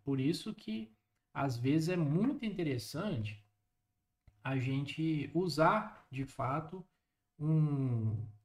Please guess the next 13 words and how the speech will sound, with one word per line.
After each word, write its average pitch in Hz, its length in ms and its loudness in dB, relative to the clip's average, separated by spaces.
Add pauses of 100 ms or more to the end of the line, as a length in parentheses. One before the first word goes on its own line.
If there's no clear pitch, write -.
um 165 120 2
software 185 720 2 (120)
como 135 240 0
o 131 40 -2
Sublime 120 720 -2 (140)
ou 131 180 0
outros, 117 580 -2
né, 175 200 -4 (380)
pra 151 140 0
fazer 160 280 2
o 190 80 4
desenvolvimento 151 800 0
web, 160 320 -6